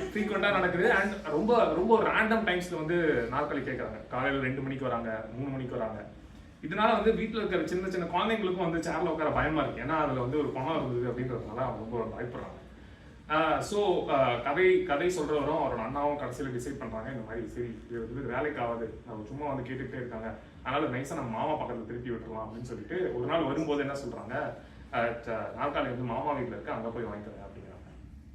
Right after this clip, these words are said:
ஆ, மாமா வீட்டுக்கு போய் கேக்குறாங்க, மாமா சேரை கொடுத்துறாரு. அதுக்கப்புறமா இன்னொரு நாள் இங்க போய் மாமா வீட்டுக்கு போகும்போது பார்த்தா நாற்காலி இல்ல.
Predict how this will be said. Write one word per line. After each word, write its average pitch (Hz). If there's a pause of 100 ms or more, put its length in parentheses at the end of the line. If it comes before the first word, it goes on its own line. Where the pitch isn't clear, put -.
(280)
ஆ, 185
மாமா 170
வீட்டுக்கு 165
போய் 160
கேக்குறாங்க, 127
மாமா 135
சேரை 117
கொடுத்துறாரு. 113 (540)
அதுக்கப்புறமா 226
இன்னொரு 202
நாள் 180
இங்க 151
போய் 175
மாமா 170
வீட்டுக்கு 143
போகும்போது 143
பார்த்தா -
நாற்காலி 135
இல்ல. 123